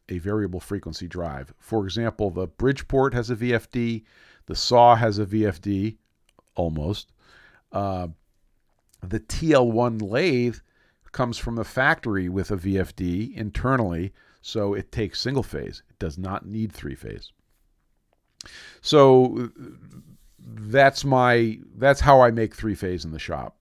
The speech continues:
If I needed three phase, <laughs> K-Bonk says it's a thing, two phase. I-, is that like having three phase except one leg is out? Is that, I, I don't know how it works.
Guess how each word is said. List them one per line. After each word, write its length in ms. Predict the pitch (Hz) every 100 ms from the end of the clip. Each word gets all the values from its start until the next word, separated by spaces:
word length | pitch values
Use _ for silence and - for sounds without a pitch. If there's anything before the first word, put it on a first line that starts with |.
| _ _ _ _ _ _ _
If 160 | 123 123
I 100 | 117
needed 400 | 127 139 147 123
three 220 | 139 135
phase, 600 | 131 123 120 120 - - _ _ _ _ _ _ _ _ -
<laughs> 60 | - 554 480 494 - 139 - - _ - _ - - _ _ - - - - - -
K-Bonk 480 | 269 240 233 185 -
says 260 | 143 127
it's 160 | 135 -
a 60 |
thing, 360 | 135 160 123 85 -
two 160 | 147
phase. 480 | - 110 87 85 - _ _ _ _ _ -
I-, 40 |
is 200 | 135 165 151
that 140 | 170
like 160 | 160 147
having 280 | 147 139
three 240 | 131 135 131
phase 280 | 135 123 120
except 240 | - 104
one 180 | 110 113
leg 220 | 104 107
is 120 | 110
out? 280 | 117 117 - _ _ _ _ _ _ _ _ _ _ -
Is 100 | 95
that, 280 | 113 107 _ _ _ _ _ _ _ _ _ _ _ -
I, 420 | 78 - 101 110
I 140 | 107
don't 140 | 110 104
know 60 |
how 160 | 95 90
it 40 |
works. 280 | 85 71 -